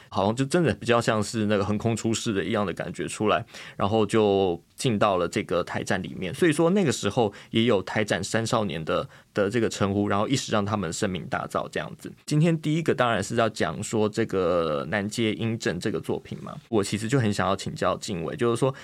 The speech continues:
因为南街英正当中，我们大概都知道说它其实是描绘了中元节时期，好，就是我们先讲，先定义一下这个中元节的时期。然后他们，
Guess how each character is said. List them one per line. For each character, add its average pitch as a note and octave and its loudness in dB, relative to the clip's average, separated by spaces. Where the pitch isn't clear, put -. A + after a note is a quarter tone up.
因 F3+ 4
为 C#3 4
南 B2 0
街 D3+ 4
英 D3+ 4
正 C3 2
当 A#2+ 2
中， A#2 0
我 G2 2
们 G2 0
大 C#3 2
概 D3 4
都 C3+ 2
知 C3+ -4
道 A2 4
说 A2 0
它 E3+ 0
其 - -2
实 G2+ 2
是 C#3 0
描 G#2 2
绘 A2 2
了 E2 -2
中 C#3+ 4
元 E2+ 2
节 F#2 -4
时 - -4
期， G2 -6
好， - -4
就 C#3+ 2
是 C#3 4
我 A2+ 0
们 A2+ 2
先 E3 2
讲， C#2+ -2
先 C#3+ 2
定 C3+ 2
义 A2+ 0
一 F#2 2
下 G2+ 0
这 G#2+ -2
个 F#2 0
中 G#2+ 0
元 D2+ -2
节 D#2 -4
的 E2+ -4
时 - -6
期。 - -8
然 A#2+ 2
后 D3+ 4
他 F3 4
们， C#3+ 2